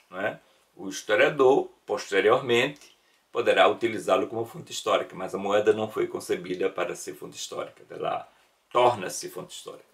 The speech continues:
É o inquérito do historiógrafo que transforma um indício do passado em fonte histórica. Por outro lado, a pluralidade de fontes implica numa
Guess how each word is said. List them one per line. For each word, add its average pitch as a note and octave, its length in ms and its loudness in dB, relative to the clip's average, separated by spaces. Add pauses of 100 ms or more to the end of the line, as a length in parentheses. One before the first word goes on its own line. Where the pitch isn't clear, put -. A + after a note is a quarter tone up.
(760)
É D#3+ 160 8
o F3+ 120 12
inquérito E3+ 920 8
do G2+ 160 -6
historiógrafo D3+ 1040 6 (360)
que - 100 0
transforma A2+ 800 4
um C#3 160 2
indício A#2+ 640 0
do - 100 -8
passado C#3 840 6 (140)
em C#3+ 380 2
fonte A#2+ 520 0
histórica. - 580 -2 (720)
Por C4 140 4
outro A3 220 8
lado, C3 520 8 (640)
a E3 160 8
pluralidade C#3+ 640 6
de G#2+ 80 -4
fontes C#3+ 440 2
implica D3+ 720 0
numa C3 920 4